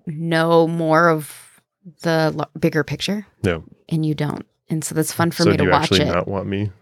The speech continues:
Speaker 2: to listen to the book until
Speaker 1: No,
Speaker 2: we've seen
Speaker 1: you
Speaker 2: five
Speaker 1: can.
Speaker 2: seasons
Speaker 1: I'm
Speaker 2: of
Speaker 1: just sa-,
Speaker 2: T V?
Speaker 1: no, I, I mean, I would never say that. It's such an amazing book. I've been wanting you to read it for
Speaker 2: <laughs>
Speaker 1: years, but,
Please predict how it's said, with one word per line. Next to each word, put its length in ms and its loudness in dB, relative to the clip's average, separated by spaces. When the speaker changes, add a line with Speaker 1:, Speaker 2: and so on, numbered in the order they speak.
Speaker 2:
to 120 -2
listen 280 -4
to 100 -6
the 80 -2
book 260 -4
until 560 -4
Speaker 1:
No, 100 -2
Speaker 2:
we've 140 2
seen 120 2
Speaker 1:
you 60 2
Speaker 2:
five 220 4
Speaker 1:
can. 240 4
Speaker 2:
seasons 260 4
Speaker 1:
I'm 80 2
Speaker 2:
of 60 2
Speaker 1:
just 120 4
sa-, 160 2
Speaker 2:
T 180 2
V? 120 -6
Speaker 1:
no, 600 2
I, 160 -4
I 80 -4
mean, 140 -2
I 80 -2
would 140 -6
never 340 -6
say 240 -8
that. 240 -8
It's 180 -10
such 240 -4
an 80 -6
amazing 420 0
book. 200 2
I've 180 2
been 180 2
wanting 280 2
you 60 0
to 100 2
read 180 0
it 80 2
for 160 -2
Speaker 2:
<laughs> 0 -
Speaker 1:
years, 600 4
but, 360 -4